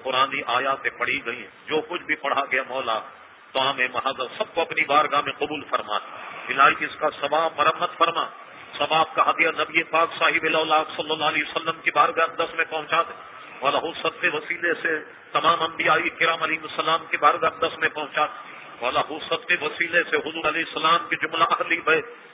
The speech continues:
جملہ ازواج مطہرہ، صحبیہ، صحبہ، تابعین، تبع تابعین، تبعات، تبع تابع، خلفاء راشدین، ائمہ اربعہ، جتنے ہمارے سلاسل ہیں، سلسلے قادریہ، چشتیہ،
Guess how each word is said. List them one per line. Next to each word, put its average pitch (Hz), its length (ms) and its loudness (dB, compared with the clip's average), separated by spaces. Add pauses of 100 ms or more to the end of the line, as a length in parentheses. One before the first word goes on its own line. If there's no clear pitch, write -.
جملہ 160 200 2
ازواج 156 500 2
مطہرہ، 151 540 0 (100)
صحبیہ، 151 360 0 (180)
صحبہ، 139 320 -2
تابعین، 160 460 2
تبع 160 280 0
تابعین، 156 360 2
تبعات، 156 400 4
تبع 151 260 -2
تابع، 139 320 2
خلفاء 160 300 2
راشدین، 165 500 2
ائمہ 160 300 2
اربعہ، 175 260 4 (460)
جتنے 180 280 4
ہمارے 175 380 4
سلاسل 180 480 2
ہیں، 180 160 -4
سلسلے - 360 0
قادریہ، 180 460 2 (120)
چشتیہ، 180 360 0